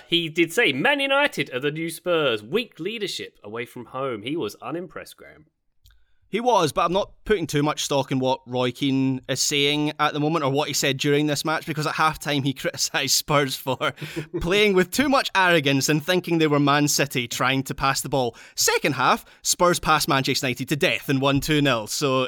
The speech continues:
Speaker 2: as I say, not putting too much stock in what Roy Keane says. This was an enjoyable match, certainly for Spurs more than Manchester United, but even still, I think you could see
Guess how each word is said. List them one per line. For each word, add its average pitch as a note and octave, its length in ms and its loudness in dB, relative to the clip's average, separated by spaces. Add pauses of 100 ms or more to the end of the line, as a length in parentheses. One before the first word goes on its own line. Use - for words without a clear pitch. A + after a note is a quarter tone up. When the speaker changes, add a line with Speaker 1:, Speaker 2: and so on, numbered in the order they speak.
Speaker 2:
as C3 120 0
I B2 60 -6
say, A2 220 -4
not C3+ 200 -2
putting A#2+ 200 -6
too C3 100 -4
much A#2 220 -4
stock A#2 240 -6
in A2 160 -8
what A2 180 -10
Roy A2+ 160 -8
Keane A#2 260 -8
says. C3 360 -4 (420)
This A#3+ 260 0
was A3+ 140 2
an F#3 80 2
enjoyable E3+ 460 4
match, D#3+ 260 2
certainly C#3+ 400 0
for B2 320 -4
Spurs C3 480 -2
more B2 240 -2
than A2+ 320 -4
Manchester A#2+ 380 -6
United, B2 300 -4
but - 100 -6
even D3+ 240 0
still, B2 260 0
I A#2 60 -2
think C#3+ 220 -6
you C3+ 80 -8
could B2 140 -12
see A#2+ 420 -2